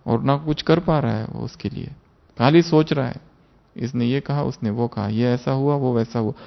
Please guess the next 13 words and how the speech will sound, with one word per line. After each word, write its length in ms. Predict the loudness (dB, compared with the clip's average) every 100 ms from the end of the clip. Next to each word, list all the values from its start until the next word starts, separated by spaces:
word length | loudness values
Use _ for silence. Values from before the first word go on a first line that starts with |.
| 0
ऐसा 280 | 2 4 2
हो 180 | 2 2
सकता 420 | 0 -6 -4 -4
है, 240 | -4 -6 -14 -20 _ _ _ _ _ _ _ _ _ _ _ _ _ _ _
अनुमान 460 | 0 4 6 6 4
लगा 200 | 2 2
रहा 140 | 0 -2
है 100 | 2
बैठे 260 | 0 2
बैठे। 280 | 0 -2 -6 -14 _ _ _ _ _ _ _ _ -12 -12 -10 -6
ये 240 | 4 6
न 200 | 6 4
करे, 300 | 2 0 0